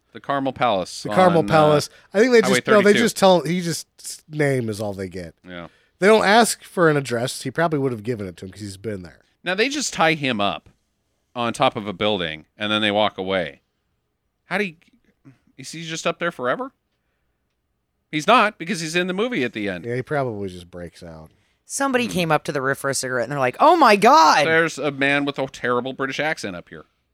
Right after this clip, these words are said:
Speaker 1: How about that? And a grenade at his feet and pee-pee everywhere.
Speaker 3: So they unzipped his pants, looked at his wiener, and they're like, "Eh, not worth it," and they
Speaker 1: Oh,
Speaker 3: untied him and let him go.
Speaker 1: his wiener is pure, clearly inferior to our wieners.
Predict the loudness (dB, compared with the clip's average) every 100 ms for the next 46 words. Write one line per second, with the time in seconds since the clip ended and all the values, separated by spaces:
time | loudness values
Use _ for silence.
0 | _ _ -12 -4 -4 -2 -6 -8 _ _
1 | _ _ _ _ _ _ -10 -8 -6 -4
2 | -2 -2 -4 -8 -12 -14 -16 -14 -18 -18
3 | _ -16 -16 -14 -14 -12 -12 -12 -12 -14
4 | -16 -20 _ _ -10 -4 -2 -2 -4 -8
5 | -10 -6 -6 -6 -10 -12 -8 -8 -8 -10
6 | -12 -14 -12 -8 -8 -8 -4 -2 -2 -4
7 | -4 -2 -2 -4 -2 2 2 4 4 2
8 | -2 -4 -4 0 2 4 0 -6 -6 -4
9 | -4 -6 -8 -12 -16 _ _ _ -4 0
10 | 0 -4 -18 -12 -4 -2 -2 -2 -6 -8
11 | -6 -8 -8 -8 -8 -10 -20 _ -20